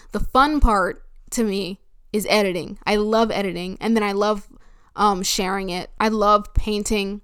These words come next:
And then I love sharing it. I love, you know, everything like that. I love creating in every, in any way. Sharing it is fun, but the hard part is not comparing yourself to other people and not getting caught up in likes and follows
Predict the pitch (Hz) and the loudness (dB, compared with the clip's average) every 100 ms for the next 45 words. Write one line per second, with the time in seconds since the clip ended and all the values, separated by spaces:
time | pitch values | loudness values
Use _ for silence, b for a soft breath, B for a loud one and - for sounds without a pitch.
0 | - - 226 214 214 190 196 202 196 - | -12 -2 2 2 0 -2 -2 -2 -4 -4
1 | 208 202 196 196 190 - 196 202 196 208 | -2 -2 -2 -6 -8 -8 -4 -4 -4 -4
2 | 240 220 151 - 247 262 254 226 196 208 | -2 0 -2 -2 -2 -2 -2 -2 -2 -2
3 | 196 B B - 240 277 311 - 240 214 | -4 B B 0 2 4 2 -2 -2 0
4 | 202 196 185 - 208 - - - - - | 2 0 -2 -4 -6 -8 -18 -20 -2 0
5 | 220 233 214 - 226 226 269 294 208 175 | 2 0 -2 -2 -2 2 4 6 4 0
6 | 78 - b b b b - - 247 240 | -4 -10 b b b b -6 2 4 4
7 | 247 247 214 - - 220 220 247 247 - | 4 2 0 0 0 0 0 -4 0 4
8 | 220 214 - 214 226 220 226 214 202 220 | 4 2 2 4 4 2 0 0 -2 -2
9 | 202 208 - - - - 226 - 202 196 | -2 -4 -6 -16 -20 -10 4 6 6 4
10 | 208 202 202 190 190 - 190 185 202 190 | -2 -2 -2 -2 -2 -4 -4 -2 -2 -2
11 | 190 202 190 - 226 220 214 226 214 202 | -4 -4 -4 -2 2 4 4 2 0 0
12 | - 202 196 - 196 190 190 196 202 190 | 0 2 2 0 -2 -2 -4 -4 -6 -2
13 | 190 190 185 170 165 - | 0 2 2 0 -2 -6